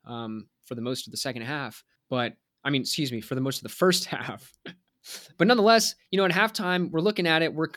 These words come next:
we were, we were constantly starting to give the ball away. Um, Gordon had four bad touches, and those weren't even lost balls. He was just giving it, right? Sixty-seven percent pass accuracy versus Southampton's eighty-two,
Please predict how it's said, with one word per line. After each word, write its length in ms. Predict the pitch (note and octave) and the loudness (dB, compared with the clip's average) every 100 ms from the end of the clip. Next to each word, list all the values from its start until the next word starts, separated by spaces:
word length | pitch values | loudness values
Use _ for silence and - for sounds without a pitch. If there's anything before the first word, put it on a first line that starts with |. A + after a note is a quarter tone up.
| - | -2
we 160 | E3 | 0
were, 320 | F#3+ G3 A3+ F3+ | 4 6 6 4
we 160 | G3+ | 2
were 260 | F#3+ G#3 G3+ | 2 2 0
constantly 500 | - F#3+ F#3 F3+ E3 | -2 -4 -2 -2 0
starting 280 | E3+ D#3+ D3 | 2 2 0
to 60 | |
give 160 | D#3+ D3+ | -2 -2
the 40 | |
ball 240 | B2 C#3+ E3 | -2 0 0
away. 400 | A#2+ G2+ G2+ - _ - | -2 -4 -8 -12 _ -8
Um, 340 | B2 B2 A#2+ A#2+ | -4 -2 -4 0
Gordon 300 | E3 F#3+ F3 | 2 2 2
had 200 | D3+ B2+ | 0 -2
four 300 | - D#3 F3+ | 0 2 4
bad 340 | D3+ C#3+ D3 | 4 2 2
touches, 680 | - E3 - G#2 G#2+ C#3 - _ _ - | -2 -4 -4 -8 -4 -4 -6 _ _ -4
and 120 | C#3 | 2
those 160 | F#3 F3 | 2 2
weren't 180 | F3 | 2
even 160 | E3+ C#3 | 2 0
lost 220 | C3+ A#2+ | -2 0
balls. 240 | C#3 C3+ A#2+ | 0 0 -2
He 100 | D3+ | -4
was 160 | A#2+ | -4
just 220 | B2 - - | -8 -10 -4
giving 300 | D3+ D3 A#2 | -2 -2 -6
it, 160 | - _ _ _ _ | -10 _ _ _ _
right? 300 | B2 C3 D3 _ _ | -4 -4 -4 _ _
Sixty-seven 640 | - - A3 G#3+ - F3+ F#3 | -4 -2 -2 0 4 4 2
percent 320 | E3 - E3 | 0 -2 0
pass 300 | C#3+ D3+ D3+ | 2 2 4
accuracy 480 | C#3+ C3 C3 A#2+ B2 | 0 0 -2 -2 -2
versus 420 | B2+ B2+ C3 A#2+ | -2 -2 -4 -2
Southampton's 540 | B2+ B2 B2+ B2 B2 | -2 -2 -4 -4 -4
eighty-two, 680 | B2+ C3 B2+ - D#3 D3+ D#3 | -2 -2 -4 -4 -2 -2 -4